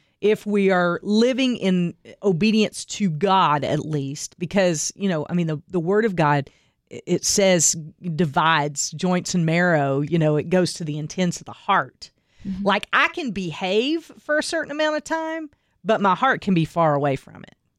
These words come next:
Speaker 2: Yes.
Speaker 1: And when I'm t-, when I'm thinking obedience, particularly when it deals with my relationship with God, I'm thinking about the intents and motives of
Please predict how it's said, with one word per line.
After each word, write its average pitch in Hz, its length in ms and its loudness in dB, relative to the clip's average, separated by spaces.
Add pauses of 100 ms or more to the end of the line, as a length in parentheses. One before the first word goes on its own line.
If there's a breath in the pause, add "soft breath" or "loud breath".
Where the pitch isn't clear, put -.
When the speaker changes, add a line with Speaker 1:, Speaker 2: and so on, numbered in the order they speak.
(460)
Speaker 2:
Yes. 165 500 0
Speaker 1:
And 214 220 4
when 214 160 4
I'm 269 240 4
t-, - 180 -4
when 233 160 4
I'm 269 220 2
thinking 220 480 -2
obedience, 180 720 0 (180)
particularly 202 840 -2
when 151 160 -4
it - 140 -6 (100)
deals 170 240 0
with 151 100 -6
my 151 120 -2
relationship 143 480 -6
with - 100 -20
God, 147 240 0
I'm 139 100 -2
thinking 180 440 -2
about 135 500 -4 (400)
the 151 380 -4
intents 165 600 -6
and 160 160 -4
motives 151 360 -4
of 156 140 -20